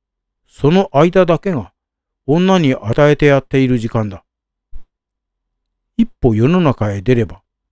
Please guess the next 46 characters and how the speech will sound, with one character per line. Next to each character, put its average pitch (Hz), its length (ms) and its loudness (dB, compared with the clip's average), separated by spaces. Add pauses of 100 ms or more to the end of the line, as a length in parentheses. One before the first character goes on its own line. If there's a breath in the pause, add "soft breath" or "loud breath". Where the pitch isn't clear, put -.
(560)
た 127 60 0
っ 131 120 -4
た 175 140 4
今 175 320 4
会 156 60 4
っ - 20 2
て - 180 -2
き - 80 -6
た 120 200 0
女 151 340 -2
の 156 160 -2
こ 147 140 -6
と 151 100 -4
な 131 140 0
ど 107 80 -6
も 98 160 -10 (640)
頭 175 380 0
の 185 160 0
隅 156 360 -4
へ 95 60 -4
押 101 180 -4
し - 140 -8
付 - 160 -4
け - 40 -2
て 107 100 -6
し - 120 -12
ま 107 120 -2
う 101 80 -6
か、 - 180 -16 (840)
頭 156 340 0
の 175 160 0
中 175 160 -2
か 117 140 -4
ら 110 140 -2
放 147 260 0
り 160 60 0
出 151 120 2
し 135 80 -4
て 120 80 -6
し 107 140 -6
ま 120 100 -2
っ 110 60 -6
て、 - 260 -6 (760)
完 180 240 0
全 190 200 4
と 170 260 0